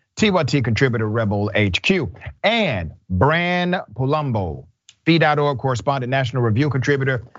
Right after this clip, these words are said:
We're going to chop it up about inflation and billionaires getting taxed fairly. Should be an interesting debate. Let me give you a major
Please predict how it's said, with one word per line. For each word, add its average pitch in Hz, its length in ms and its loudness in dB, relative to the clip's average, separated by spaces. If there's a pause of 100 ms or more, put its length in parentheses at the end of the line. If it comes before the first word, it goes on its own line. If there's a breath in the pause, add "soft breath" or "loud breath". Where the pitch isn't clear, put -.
(160 loud breath)
We're 131 100 4
going 160 180 4
to 139 80 -2
chop 147 200 2
it 139 80 2
up 131 120 2
about 127 260 -2
inflation 147 520 -2
and 131 680 0
billionaires 123 920 0 (400)
getting 120 320 2
taxed - 640 0 (320)
fairly. 131 520 2 (400)
Should 123 320 2
be 113 100 4
an 113 100 4
interesting 107 460 0
debate. 98 380 -2 (760)
Let 160 120 6
me 220 100 2
give 180 220 2
you 175 240 0
a 135 140 0
major 151 760 -2